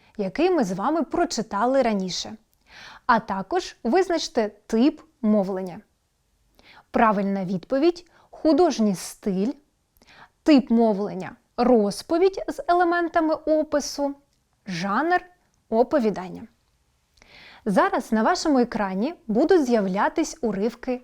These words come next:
з текстів. Користуючись теоретичним матеріалом, визначте стиль та жанр кожного тексту. Осінь,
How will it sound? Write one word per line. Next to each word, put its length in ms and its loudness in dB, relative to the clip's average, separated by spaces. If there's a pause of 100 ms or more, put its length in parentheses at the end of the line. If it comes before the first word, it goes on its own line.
з 160 -20
текстів. 480 -8 (880)
Користуючись 840 4
теоретичним 840 0
матеріалом, 680 -2 (460)
визначте 760 2
стиль 460 0 (160)
та 160 2
жанр 500 -2 (180)
кожного 720 0 (240)
тексту. 440 -12 (1500)
Осінь, 440 2